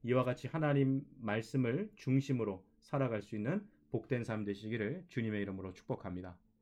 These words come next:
함께 같이 기도하시겠습니다. 하나님 아버지, 오늘 이스라엘 백성들에게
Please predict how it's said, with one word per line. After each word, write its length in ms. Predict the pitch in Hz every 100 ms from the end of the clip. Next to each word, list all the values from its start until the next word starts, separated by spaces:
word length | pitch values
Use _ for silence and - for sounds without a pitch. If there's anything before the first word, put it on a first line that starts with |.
| _
함께 240 | 127 110 95
같이 180 | 87
기도하시겠습니다. 800 | - 101 92 - 98 - 139 135 - _ _ _ _ _ _ _ _
하나님 320 | 156 156 151
아버지, 540 | 135 135 131 131 175 - _ _ _
오늘 240 | 123 135 139
이스라엘 440 | 139 160 147 139
백성들에게 800 | 135 - 127 123 117 110 107 98